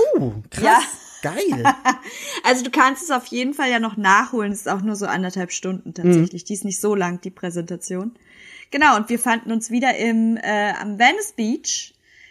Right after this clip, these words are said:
Speaker 2: Ich erinnere auch nicht mehr genau, warum. Aber der nette Herr, der uns das Ganze produzi-, äh, äh, pro-, äh, p-, p-, p-, p-, p-, p-,
Speaker 1: Präsentiert.
Speaker 2: präsentierte,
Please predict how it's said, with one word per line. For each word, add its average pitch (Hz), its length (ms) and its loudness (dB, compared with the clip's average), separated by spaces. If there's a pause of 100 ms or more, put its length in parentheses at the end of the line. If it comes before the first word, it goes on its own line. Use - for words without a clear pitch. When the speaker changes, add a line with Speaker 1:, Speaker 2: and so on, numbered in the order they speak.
(140)
Speaker 2:
Ich - 100 -8
erinnere 247 320 6
auch 226 80 0
nicht 233 180 -2
mehr 226 140 2
genau, 214 240 2
warum. 208 280 0 (580)
Aber 226 140 6
der 226 100 4
nette 240 260 0
Herr, 247 260 4
der 226 180 2
uns 226 160 -6
das - 120 -14
Ganze 226 320 2
produzi-, 208 560 -8
äh, 202 380 2
äh, 175 40 -2
pro-, - 300 -8
äh, - 60 -6
p-, 220 160 -12 (200)
p-, - 80 -16
p-, 202 400 -6
p-, 185 160 -10
p-, 190 400 -10
p-, - 140 -14
Speaker 1:
Präsentiert. 131 680 -4
Speaker 2:
präsentierte, 226 760 2